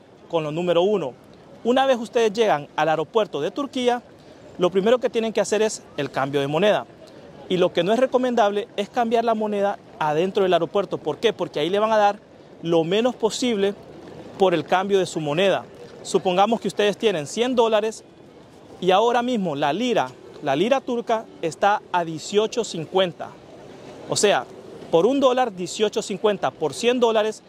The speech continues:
mil ochocientos cincuenta liras. Pero ¿qué pasa? En el aeropuerto les van a tratar de dar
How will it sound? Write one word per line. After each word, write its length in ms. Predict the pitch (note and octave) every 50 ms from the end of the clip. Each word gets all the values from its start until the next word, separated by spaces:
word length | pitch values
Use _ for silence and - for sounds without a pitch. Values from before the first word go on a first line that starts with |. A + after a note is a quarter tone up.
| - - - - -
mil 260 | E3 D#3+ G#3 C#4+ D4 C#4
ochocientos 500 | B3+ - B3 G3 - A3+ A3 G#3+ B3+ -
cincuenta 540 | - G3 - - F#3+ F#3+ F#3 G#3+ F#3+ F3 - -
liras. 520 | E3 E3 G3+ G3+ E3+ C#3 - - - - - - - - - - - - - - - - - - - -
Pero 180 | F#3+ F3+ F3 -
¿qué 140 | A#3 A3+
pasa? 380 | - - A#3+ G#3 - - B2 B2+ - - - - - - -
En 140 | - D#3 E3
el 60 | D#3+
aeropuerto 440 | D#3+ D#3+ D#3+ - B3 B3 A3+ - G3
les 140 | E3 D3 C#3
van 140 | E3 F3 G3+
a 40 |
tratar 340 | G3+ - G#3+ G#3+ G#3+ A3+ A3+
de 120 | A3+ B3+ A#3+
dar 200 | A3+ G#3+ G#3